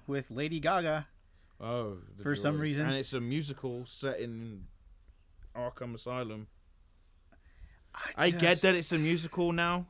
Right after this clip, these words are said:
Speaker 2: 'cause it's, if it's set in Ark-, Arkham Asylum, I imagine it'll be
Speaker 1: Mm-hmm.
Speaker 2: like they're going for a Shutter Island kind of thing, I think.
Speaker 1: Yeah.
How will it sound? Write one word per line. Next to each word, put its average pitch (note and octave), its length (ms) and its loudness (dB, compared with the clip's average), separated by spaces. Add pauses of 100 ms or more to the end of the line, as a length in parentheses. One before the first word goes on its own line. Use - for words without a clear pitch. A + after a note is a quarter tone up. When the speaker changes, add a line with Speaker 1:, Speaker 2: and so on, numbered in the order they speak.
(120)
Speaker 2:
'cause D#3 200 -2
it's, - 280 -8
if C#3+ 140 -2
it's C#3 120 -4
set D#3 200 0
in D3+ 120 0
Ark-, C#3+ 220 -4 (100)
Arkham C#3+ 280 -2
Asylum, C#3 500 -4 (360)
I C3 100 2
imagine C3 360 2
it'll B2+ 120 0
be B2+ 180 0
Speaker 1:
Mm-hmm. C3 100 2
Speaker 2:
like A#2+ 380 0 (840)
they're D3+ 160 6
going C#3 280 4
for C3 160 0
a A#2 40 0
Shutter A2+ 400 0
Island A#2 400 -2
kind B2 220 -4
of A#2 80 -8
thing, A#2+ 320 -4
I A#2 100 -2
think. - 480 -8 (960)
Speaker 1:
Yeah. B2+ 320 -2